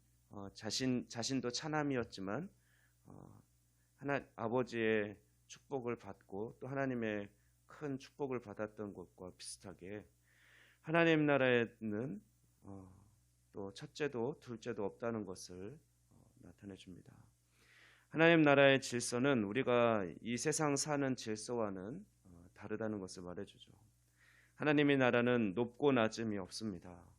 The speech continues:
또 장자냐 차자냐가 또 중요하지 않고 또 유대인이냐 이방인이냐도 중요하지 않습니다. 또 먼저 믿었느냐 나중에 믿었느냐도 중요하지 않습니다. 또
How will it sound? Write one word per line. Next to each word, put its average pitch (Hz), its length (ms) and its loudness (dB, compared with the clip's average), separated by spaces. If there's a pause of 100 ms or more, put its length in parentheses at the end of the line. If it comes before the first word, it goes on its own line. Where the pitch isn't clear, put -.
(280)
또 107 100 -12
장자냐 101 760 -4
차자냐가 123 760 -8 (380)
또 98 120 -20
중요하지 104 540 -6
않고 - 360 -16 (440)
또 101 120 -12
유대인이냐 107 640 0
이방인이냐도 98 920 -4
중요하지 98 480 -12
않습니다. 95 500 -16 (920)
또 135 80 -4
먼저 139 440 8
믿었느냐 135 720 4 (220)
나중에 110 500 -6
믿었느냐도 101 840 -10
중요하지 98 420 -16
않습니다. 92 480 -16 (840)
또 98 500 -8